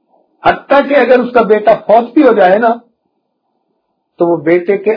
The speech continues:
آثار کو دیکھ کر، نشانیوں کو دیکھ کر اس سے سکون پاتی ہے۔ یہ میرے بیٹے کے کپڑے ہیں،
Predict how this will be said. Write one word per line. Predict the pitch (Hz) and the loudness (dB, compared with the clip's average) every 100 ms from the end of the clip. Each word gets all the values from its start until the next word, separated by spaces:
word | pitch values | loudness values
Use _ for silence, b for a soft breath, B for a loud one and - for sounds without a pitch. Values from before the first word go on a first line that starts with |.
| - | -4
آثار | 165 165 - 175 170 196 240 | -2 0 -2 -2 0 2 2
کو | 240 240 | 0 0
دیکھ | 185 185 180 - | 0 0 -2 -2
کر، | 151 - - _ _ | -2 -2 -12 _ _
نشانیوں | 120 127 - 160 170 202 214 226 | -12 -12 -8 -4 -4 -2 -2 0
کو | 226 | -2
دیکھ | 175 175 170 - | 0 0 -2 -2
کر | 180 170 - _ _ _ _ _ _ | -2 -2 -4 _ _ _ _ _ _
اس | 175 - | -8 -4
سے | 165 | -6
سکون | 170 165 160 | -4 -4 -4
پاتی | 151 135 - 113 98 | -4 -6 -6 -10 -12
ہے۔ | - _ _ _ _ _ _ | -14 _ _ _ _ _ _
یہ | 143 | -10
میرے | 151 156 | -6 -6
بیٹے | 147 147 147 147 | -2 -4 -2 -6
کے | 139 | -6
کپڑے | 127 139 139 123 | -10 -8 -6 -6
ہیں، | 104 | -6